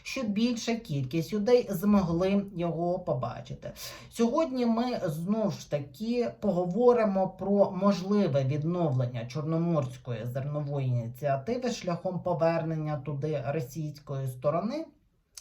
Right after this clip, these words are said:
В даному випадку мова буде йти про ще одного суб'єкта міжнародної політики, який може якраз вплинути на Росію, щоб вона таке повернення здійснила.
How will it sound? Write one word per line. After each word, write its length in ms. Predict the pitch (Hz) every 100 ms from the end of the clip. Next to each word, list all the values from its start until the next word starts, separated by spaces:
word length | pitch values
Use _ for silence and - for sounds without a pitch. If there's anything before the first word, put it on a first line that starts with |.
| -
В 100 | 143
даному 420 | 170 226 220 175
випадку 540 | 156 160 147 - -
мова 340 | 156 180 196 160
буде 400 | 147 170 139 139
йти 260 | 127 226
про 240 | 247 165 170
ще 380 | - - 185 127
одного 680 | 123 120 143 135 131 190 208 - - - -
суб'єкта 500 | 156 139 160 - 127
міжнародної 720 | 123 117 123 120 117 - 110
політики, 540 | - 156 247 240 -
який 280 | 139 - 156
може 300 | 170 160 120
якраз 400 | 101 113 113 -
вплинути 580 | - 135 127 - - 117
на 140 | 113
Росію, 400 | 139 135 262 262
щоб 220 | - 131
вона 320 | 123 127 165 196
таке 400 | 165 123 180 170
повернення 840 | 139 123 143 170 175 165 165 160 - - - 151
здійснила. 800 | 135 151 175 - 107 - - -